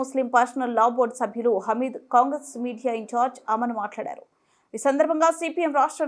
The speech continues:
నాయకులు ప్రభాకర్ రెడ్డి మాట్లాడుతూ, ఉగ్రవాదాన్ని అరికట్టేందుకు దేశ ప్రజలందరూ కులాలకు, మతాలకు అతీతంగా భారత ప్రభుత్వానికి మద్దతు ఇచ్చారని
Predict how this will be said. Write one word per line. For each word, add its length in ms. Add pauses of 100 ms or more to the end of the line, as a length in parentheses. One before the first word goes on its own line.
నాయకులు 340
ప్రభాకర్ 440
రెడ్డి 200
మాట్లాడుతూ, 400 (540)
ఉగ్రవాదాన్ని 680
అరికట్టేందుకు 600 (180)
దేశ 140 (120)
ప్రజలందరూ 560
కులాలకు, 540 (160)
మతాలకు 480
అతీతంగా 440 (580)
భారత 260 (140)
ప్రభుత్వానికి 680
మద్దతు 320 (300)
ఇచ్చారని 440